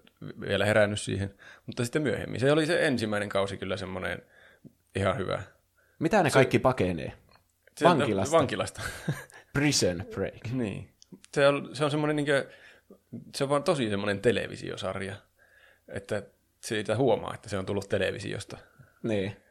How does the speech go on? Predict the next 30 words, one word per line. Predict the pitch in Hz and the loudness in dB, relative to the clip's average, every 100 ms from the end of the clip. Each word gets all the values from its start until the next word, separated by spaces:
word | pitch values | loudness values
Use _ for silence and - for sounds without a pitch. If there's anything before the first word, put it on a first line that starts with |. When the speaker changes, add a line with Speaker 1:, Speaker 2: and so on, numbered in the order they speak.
| - | 4
Speaker 2:
Toisin | 123 123 | 4 4
kuin | 113 | 4
nämä | 117 117 | 4 4
uudet | 135 123 95 | 4 4 2
sarjat, | 101 87 92 - | -2 -2 -4 -8
jotka | 82 - | -8 -6
on | 87 | -4
niinku | 95 98 | -4 -2
enemmän | 92 104 92 | 0 0 -2
semmoisia | 104 98 87 | -4 -6 -2
evo-, | 110 117 117 | 0 0 0
elokuvallisia, | 131 135 101 - 90 87 90 - 90 85 - - | 2 4 2 2 0 2 0 -2 -2 -4 -10 -8
Speaker 1:
Niin. | 107 95 | -4 -4
Speaker 2:
jotka | 95 - | -4 -2
on | 95 | 0
tarkoitettu | - 113 120 - 117 - | 2 2 0 -4 -4 0
pinkettäväksi. | 117 113 107 - 113 151 143 - - | 0 2 -2 2 4 4 2 -4 -14
<laughs> | - - - - - - - - | -20 -20 -20 -20 -20 -20 -20 6
Tiedätkö, | 220 220 | 6 10
ja | 156 143 | 8 8
sarjassa | - 190 170 143 | 6 6 6 4
huomaa | 135 135 117 107 | 8 8 10 8
joskus, | 107 - 107 113 | 8 2 -2 -2
jos | - | 0
siinä | 110 107 | 0 2
on | |
niinku | 113 - | -2 0
se | 113 | 2
mainoskatkon | 127 127 123 110 - 95 - 101 98 | 8 10 10 6 2 -4 -2 0 4
paikka. | 104 101 95 92 _ | 6 6 4 -2 _